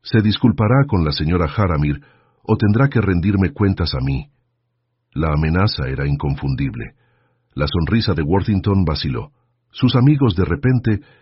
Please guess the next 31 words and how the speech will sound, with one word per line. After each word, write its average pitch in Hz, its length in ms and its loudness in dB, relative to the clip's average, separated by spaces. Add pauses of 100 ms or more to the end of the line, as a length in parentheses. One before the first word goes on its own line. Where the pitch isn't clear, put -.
encontraron 120 680 2
razones 110 560 0
para 78 220 -4
examinarse 73 680 0
los 64 160 -6
zapatos. 65 540 -10 (720)
A 78 100 -4
su 82 180 -2
alrededor, 92 600 0 (360)
el 104 120 4
salón 113 280 4
de 117 80 4
baile 104 340 2
se 98 140 -2
había 104 260 0
quedado 82 320 -2
en 78 60 2
silencio, 62 640 -6 (480)
cada 143 260 4
invitado 101 520 2
esforzándose 78 680 -2
por 71 200 -6
oír 78 240 -2
lo 73 160 -2
que 71 100 -6
sucedería 71 640 -4
a 65 60 -10
continuación. 65 760 -6 (640)
«No 107 200 4
pretendía 101 580 0
ofender» 62 640 -6